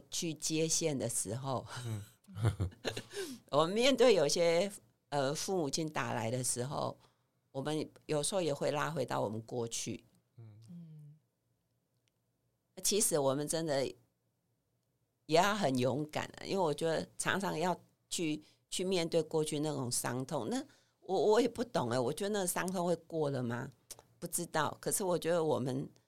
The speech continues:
Speaker 1: 蛮多的妈妈每次讲到那些事，的确都是很，很快又会，我，我现在比较可以整理出来，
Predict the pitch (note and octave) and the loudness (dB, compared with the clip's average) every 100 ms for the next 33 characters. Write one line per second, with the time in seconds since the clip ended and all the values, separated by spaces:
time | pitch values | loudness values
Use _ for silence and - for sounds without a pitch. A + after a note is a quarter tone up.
0 | _ _ _ _ _ _ _ _ _ _ | _ _ _ _ _ _ _ _ _ _
1 | _ _ _ _ _ _ _ _ _ E3+ | _ _ _ _ _ _ _ _ _ 2
2 | D3+ F#3+ G3+ F#3 D#3+ C#3+ C#3 - - _ | 2 2 2 4 6 6 6 0 -8 _
3 | - E3+ E3 E3 B2 - D#3 C3+ C3 C3+ | -4 -2 -2 -2 -2 -2 -4 -4 -4 -2
4 | C#3+ C#3 C3 B2 - B2+ A2+ - B2+ - | -2 -2 -2 0 -2 -4 -6 -6 -4 -4
5 | C#3 C3+ C3 - D#3 - _ A#2+ A2 - | -4 -6 -6 -6 -8 -12 _ -10 -8 -6
6 | D3 D3 C#3+ C3 - _ _ _ _ _ | -4 -4 -4 -6 -8 _ _ _ _ _
7 | _ _ _ _ _ _ - _ _ _ | _ _ _ _ _ _ -20 _ _ _
8 | _ _ _ - E3+ D3+ D#3+ B3 G3+ E3 | _ _ _ 0 2 4 4 2 0 2
9 | F3+ - D#3 C#3+ C3+ D#3+ A2 - C3+ C#3 | 0 2 0 0 0 0 -2 -4 -4 -4
10 | G#2 | -6